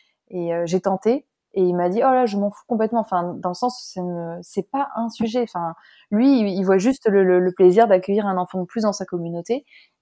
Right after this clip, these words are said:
Et, et voilà, et c'est pour ça que souvent, en fait, on, mais comme il y a plein de, plein de femmes qui, euh, qui osent pas se lancer dans la parentalité, ou qui osent pas se lancer dans le mariage, ou qui osent pas annoncer à leur famille qu'elles aiment une femme, et cetera,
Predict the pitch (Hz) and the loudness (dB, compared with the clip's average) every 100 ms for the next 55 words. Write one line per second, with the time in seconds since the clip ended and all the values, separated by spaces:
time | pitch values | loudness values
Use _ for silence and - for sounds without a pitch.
0 | - 185 175 170 165 175 - _ - 202 | -8 -6 -6 -8 -10 -16 -20 _ 0 4
1 | 240 208 202 208 285 277 - 233 262 247 | 6 4 -2 -2 2 2 0 0 2 2
2 | 208 226 - 196 185 180 180 _ _ _ | 0 -4 -4 -8 -8 -10 -14 _ _ _
3 | _ _ _ - 220 175 247 262 254 247 | _ _ _ -2 -2 2 6 6 6 2
4 | 285 269 240 - 240 233 247 247 240 - | 0 0 -2 -4 -4 0 2 2 0 -4
5 | 208 190 185 180 180 180 - - 196 202 | -2 2 2 0 -4 -6 -8 -4 -4 -4
6 | - 214 220 214 185 180 220 202 185 180 | 2 2 2 -2 -8 -6 -4 -4 -4 -6
7 | 170 175 180 180 180 180 220 226 214 208 | -6 -6 -6 -6 -8 -4 -2 0 -2 -4
8 | 185 - 202 202 190 175 185 185 190 214 | -12 -2 -2 -2 -6 -10 -6 -6 -2 -2
9 | 226 220 208 - 190 185 202 202 202 208 | -2 -4 -4 -6 -8 -4 -2 0 -2 -4
10 | 214 202 202 190 196 208 196 180 175 180 | -2 -4 -4 -8 -6 -8 -4 -4 -2 -4
11 | 180 180 196 196 190 190 180 - 175 175 | -4 -4 -6 -6 -6 -6 -10 -16 -14 -6
12 | 220 | -6